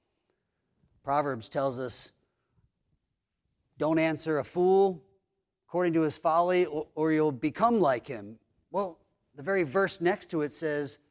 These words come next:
"Answer a fool according to their folly, lest they're wise in their own eyes." So which is it? Do we answer the fool or do we don't?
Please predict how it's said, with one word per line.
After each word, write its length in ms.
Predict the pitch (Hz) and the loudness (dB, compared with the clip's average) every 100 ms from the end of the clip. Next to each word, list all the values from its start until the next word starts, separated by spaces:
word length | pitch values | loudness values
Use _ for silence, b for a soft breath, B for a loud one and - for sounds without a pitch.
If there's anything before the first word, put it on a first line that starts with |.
| _ | _
"Answer 420 | 170 214 - 185 | -2 -2 0 -2
a 60 | 156 | -4
fool 420 | - 196 185 170 | -2 2 2 2
according 400 | 147 - 190 165 | -2 -2 -2 0
to 60 | 160 | 0
their 100 | 151 | -2
folly, 380 | - 196 208 165 | -2 0 2 2
lest 300 | 165 170 - | 0 -2 -4
they're 100 | 156 | -2
wise 400 | 165 175 185 170 | 2 2 0 -2
in 120 | 165 | -2
their 160 | 170 | 0
own 160 | 170 170 | 2 2
eyes." 580 | 185 226 143 98 - - _ _ _ _ _ | 2 2 -2 -6 -10 -10 _ _ _ _ _
So 160 | - 202 | 0 4
which 240 | 214 208 | 4 4
is 140 | 262 | -2
it? 120 | 196 139 | -2 -2
Do 80 | |
we 180 | 165 170 | 2 2
answer 240 | 202 - 208 | 2 -2 -4
the 100 | 190 | -4
fool 260 | - 233 | 0 4
or 100 | 214 | 4
do 100 | 175 | 2
we 140 | 196 185 | -2 0
don't? 400 | 185 254 196 | 0 0 -2